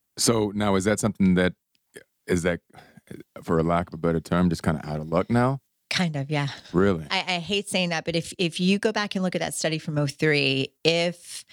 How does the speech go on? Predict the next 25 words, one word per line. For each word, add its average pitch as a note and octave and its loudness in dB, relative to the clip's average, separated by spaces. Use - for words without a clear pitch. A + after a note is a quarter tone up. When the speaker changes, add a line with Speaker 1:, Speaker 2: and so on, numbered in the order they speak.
Speaker 2:
a D#3+ 6
woman F#3+ 0
was G3+ 0
sixty - 0
and F3 -2
over, C#3+ 2
and D#3+ 0
even, D3 -2
like, C#3+ -2
worse, D3 2
when D3 -2
you're D#3 0
sixty-five D3+ -2
and D3+ -4
over, D3+ 0
starting D3+ 0
hormones D3 2
for B2 -2
the C#3 0
first - 0
time, C#3 -2
you're D3 4
out C3 -2
of A2 -6
luck. D#2+ -6